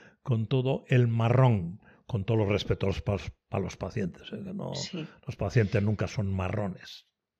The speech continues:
Speaker 2: De todas
Speaker 1: Dime,
Speaker 2: maneras, es
Speaker 1: José.
Speaker 2: curioso que, que el resto de los especialistas,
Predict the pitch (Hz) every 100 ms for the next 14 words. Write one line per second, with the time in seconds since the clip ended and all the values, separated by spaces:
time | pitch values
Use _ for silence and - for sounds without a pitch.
0 | _ _ - 185 202 208 190 131 233 202
1 | - 202 220 226 277 269 233 180 160 139
2 | 127 - 151 143 139 135 131 131 127 -
3 | 170 143 151 156 - 165 170 175 180 180
4 | 156 160 151 190 196 190 233 269 -